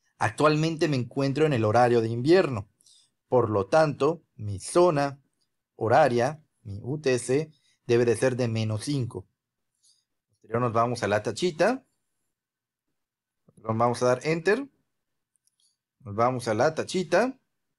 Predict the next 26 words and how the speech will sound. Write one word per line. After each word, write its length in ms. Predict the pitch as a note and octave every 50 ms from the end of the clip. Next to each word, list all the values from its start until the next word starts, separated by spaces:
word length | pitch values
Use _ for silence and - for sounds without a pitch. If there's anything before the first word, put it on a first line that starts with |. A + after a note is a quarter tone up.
| _ _ _ _ _ _ _ _ _ _ _ _ _ _ _ _ _ _ _ _ _ _ _ _ _ _ _ _ _ _ _ _ _ _ _ _ _ _ _ _ - _ _ _
Y 120 | C3 B2+
aquí 280 | B2+ C3 - - D#3+ D#3+
es 80 | D#3
donde 160 | D3+ D#3 C#3+ C3+
ocurre 280 | B2 - C#3+ D3+ D3+
el 120 | D3 C3+ -
primer 280 | B2 B2+ B2+ C#3 C#3+
error 240 | C3 B2 C#3 C3+ -
común. 280 | - - F3 G3+ G#3 F#3+
Decimos, 380 | C#3+ - C#3+ D#3+ D3+ C3+ B2
"¿Cómo 260 | - A3 A#3+ B3+ A#3
no 140 | G3 G#3+ A3
se 100 | G#3 A3+
modificó 560 | G#3 F#3+ E3 C3+ A2+ - C3+ C3 - F3 F#3
nada?". 380 | F#3 F#3+ G3 G#3+ G#3 E3+ B2+ G#2
Pero 180 | - A#2 A2+ -
claro 300 | - E3+ F3+ F#3+ F4+ -
que 120 | E3 D3
sí. 320 | - - A3 A3 G3 - _ _ _ _ _ _ _ -
En 200 | - B2 A#2+ A#2
la 100 | B2 B2
ventana 600 | A#2+ A#2+ A#2+ A2+ G#2+ D#3 E3+ F#3+ F#3 F#3+ G3 G3 F3+
de 260 | D#3 C#3+ D#3+ E3 D#3
fecha 400 | - - - F3 D#3+ E3 - D3
y 140 | C#3 B2+ -
hora 420 | C#3 C3 B2 A#2 A#2+ D#3+ G3 -